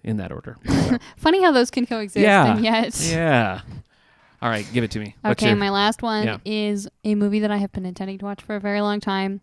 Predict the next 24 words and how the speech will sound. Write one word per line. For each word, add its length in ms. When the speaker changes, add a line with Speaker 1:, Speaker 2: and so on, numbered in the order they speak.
Speaker 1:
And 80
it 40
finally 280
happened. 220
Speaker 2:
And 80
it 100
finally 380
happened 320
in 80
twenty 240
twenty-three. 460
Speaker 1:
The 100
Goonies. 680
Speaker 2:
No, 320
but 160
also 240
yes. 540
Speaker 1:
Okay. 100
<laughs> 880
All 80
right. 220
Speaker 2:
Sleepless 400
in 120
Seattle. 440